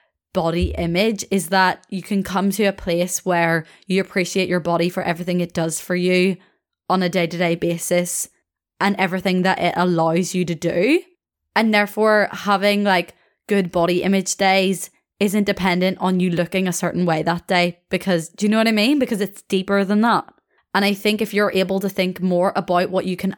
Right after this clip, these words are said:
add to your diet and how you can get more goodness and more nutrients into your diet so that you can feel better internally, that in turn is gonna improve your body image just by way of feeling better from within.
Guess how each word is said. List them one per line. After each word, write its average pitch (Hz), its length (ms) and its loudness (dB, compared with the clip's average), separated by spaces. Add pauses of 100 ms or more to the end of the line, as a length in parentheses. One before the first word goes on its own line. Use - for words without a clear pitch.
(100)
add 165 280 0
to 196 100 -4
your 175 160 0
diet 180 500 2
and 170 100 0
how 170 220 -4
you 175 160 0
can 170 360 -2 (340)
get - 120 -2
more 185 360 2
goodness 185 400 -2
and 180 100 2
more 180 220 2
nutrients 180 480 -2
into 170 240 -2
your 170 100 0
diet 170 340 0
so - 120 -4
that 175 80 -4
you 175 120 -2
can 175 200 -4
feel 170 260 -2
better 170 240 0
internally, 175 840 -2 (300)
that 190 260 0
in 180 140 0
turn 175 380 -2
is 175 240 -2
gonna 175 220 -2
improve 165 540 -2
your 175 140 -2
body 165 360 -2 (100)
image 175 480 -2 (400)
just 180 320 -4
by 170 160 0
way 160 180 2
of 165 100 -2
feeling 165 520 -2
better 160 340 -2
from 160 260 -4
within. 165 480 -4